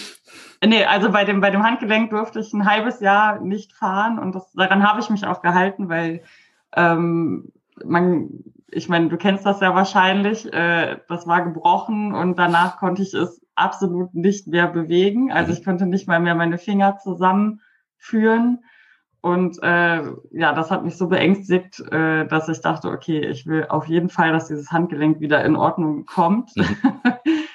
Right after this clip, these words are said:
Speaker 1: Ich will da auf keinen Fall nochmal drauf fallen, bevor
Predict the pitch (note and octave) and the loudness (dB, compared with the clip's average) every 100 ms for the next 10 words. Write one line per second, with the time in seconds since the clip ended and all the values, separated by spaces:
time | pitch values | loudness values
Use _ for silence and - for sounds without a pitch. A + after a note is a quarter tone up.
0 | G3 E3+ E3 F3+ F3 E3 - F#3 F3+ F3+ | -16 -8 -2 2 2 0 0 0 2 2
1 | E3+ F#3 E3+ D#3+ D#3+ F3+ - F#3+ F3+ F#3+ | 2 0 0 0 0 0 2 2 4 2
2 | G3 D#3+ D3 F3 - F#3 E3+ A#2 | 2 0 -4 -8 0 2 4 2